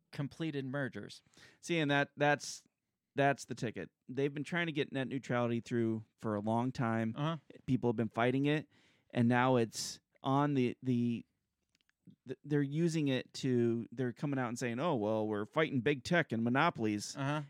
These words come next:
Speaker 2: and that's what they're gonna use to try to push through net neutrality.
Speaker 1: Well, that's absolutely what it, that's what they're saying this is, is, like, breaking up big tech with
Speaker 2: Yeah.
Speaker 1: net neutrality.
Speaker 2: Right.
Speaker 1: Even though net neutrality really doesn't have anything
Speaker 2: Anything
Speaker 1: to
Speaker 2: to
Speaker 1: do
Speaker 2: do
Speaker 1: with
Speaker 2: with
Speaker 1: the
Speaker 2: big
Speaker 1: merger.
Speaker 2: tech.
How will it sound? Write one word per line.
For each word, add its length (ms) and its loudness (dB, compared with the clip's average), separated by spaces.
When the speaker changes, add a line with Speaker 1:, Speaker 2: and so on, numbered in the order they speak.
Speaker 2:
and 220 4
that's 260 4
what 120 2
they're 120 2
gonna 160 0
use 260 0
to 60 -18
try 160 -2
to 80 0
push 220 -2
through 180 -4
net 140 -6
neutrality. 360 -8
Speaker 1:
Well, 100 -2
that's 180 0
absolutely 640 -4
what 140 -2
it, 100 -12
that's 220 -4
what 160 -4
they're 140 -4
saying 380 -4
this 160 -8
is, 260 -8
is, 280 -4
like, 240 -4
breaking 340 -2
up 160 -2
big 200 -6
tech 300 0
with 120 -4
Speaker 2:
Yeah. 100 2
Speaker 1:
net 100 -2
neutrality. 540 -4
Speaker 2:
Right. 240 0
Speaker 1:
Even 220 -2
though 120 0
net 220 -4
neutrality 500 -4
really 240 -4
doesn't 220 -4
have 160 -2
anything 200 -2
Speaker 2:
Anything 120 2
Speaker 1:
to 40 0
Speaker 2:
to 40 -2
Speaker 1:
do 60 4
Speaker 2:
do 40 6
Speaker 1:
with 100 4
Speaker 2:
with 60 -4
Speaker 1:
the 60 -2
Speaker 2:
big 60 -6
Speaker 1:
merger. 260 -4
Speaker 2:
tech. 20 -20